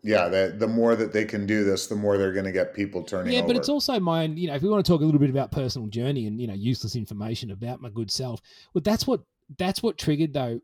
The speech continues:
Speaker 2: the whole, "Let's go and do an Ironman," like, watching it. But that's when you're a fan, right? You're
Speaker 1: Yeah.
Speaker 2: standing there going, "Fuck, look at these guys and girls go. They're awesome," you know, and you, you know, my buddy who's fifty and he, he had a good day, eleven,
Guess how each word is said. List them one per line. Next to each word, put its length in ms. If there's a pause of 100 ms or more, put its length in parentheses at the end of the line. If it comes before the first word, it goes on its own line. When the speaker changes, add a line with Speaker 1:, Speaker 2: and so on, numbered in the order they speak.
Speaker 2:
the 400
whole, 520
"Let's 220
go 220
and 160 (180)
do 180
an 80
Ironman," 460
like, 220
watching 440
it. 200 (420)
But 160
that's 200
when 100
you're 180
a 60 (180)
fan, 240
right? 180
You're 120
Speaker 1:
Yeah. 140
Speaker 2:
standing 240
there 180
going, 100 (160)
"Fuck, 320
look 100
at 60
these 160
guys 380
and 80
girls 260
go. 320
They're 180
awesome," 480
you 80
know, 160
and 120
you, 100 (540)
you 80
know, 160
my 220
buddy 380
who's 200
fifty 560
and 200
he, 420
he 180
had 140
a 60
good 280
day, 280
eleven, 520